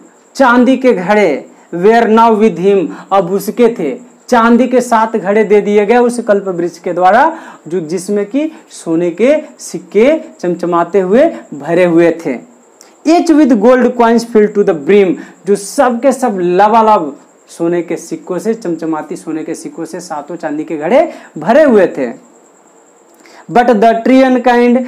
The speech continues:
लेकिन वो वृक्ष निर्दयी, took into its mind, पता ना उसके mind में क्या आया उस वृक्ष के mind में, to add an eighth, उसने क्या किया, एक आठवां घड़ा भी ऐड कर दिया,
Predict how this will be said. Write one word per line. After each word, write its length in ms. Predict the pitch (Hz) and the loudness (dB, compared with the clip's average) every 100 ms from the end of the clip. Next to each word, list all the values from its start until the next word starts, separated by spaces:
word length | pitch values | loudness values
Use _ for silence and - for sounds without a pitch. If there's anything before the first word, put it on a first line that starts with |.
| - - | -6 0
लेकिन 360 | 214 226 233 | 0 2 2
वो 100 | 226 196 | 2 2
वृक्ष 400 | 180 254 247 180 127 - - | 2 0 0 -8 -10 -16 -6
निर्दयी, 800 | 165 185 185 220 233 240 247 - - - _ _ _ _ _ - | 0 0 2 2 4 2 -2 -12 -20 -20 _ _ _ _ _ 0
took 240 | 302 262 | 2 2
into 260 | 262 233 240 233 | 2 4 2 2
its 140 | 233 | 0
mind, 420 | 214 220 247 240 | -2 2 2 0
पता 240 | 233 214 233 | 0 0 2
ना 120 | 233 | 2
उसके 320 | 220 214 - | 0 -4 -4
mind 280 | 202 190 190 | -4 -2 -2
में 200 | 202 214 | -2 0
क्या 160 | 214 202 | 2 4
आया 200 | 196 196 | 4 2
उस 180 | 185 | 0
वृक्ष 220 | 185 202 202 | -4 -6 -4
के 80 | |
mind 240 | 214 202 196 | -2 0 0
में, 180 | 190 190 - - - | -2 -8 -16 -20 0
to 60 | 220 | 4
add 240 | 247 262 | 4 4
an 140 | 262 254 208 | 4 2 2
eighth, 260 | 233 226 | 0 0
उसने 280 | 214 208 240 | -4 0 0
क्या 180 | 240 240 | 2 0
किया, 200 | 240 247 | 0 -2
एक 120 | 240 | -2
आठवां 600 | 190 185 185 185 233 202 | -2 -2 -2 0 0 0
घड़ा 300 | 151 175 190 | -2 0 2
भी 140 | 180 | 2
ऐड 220 | 180 170 170 | 0 0 -4
कर 140 | 185 | -4
दिया, 340 | 180 233 302 | 0 2 0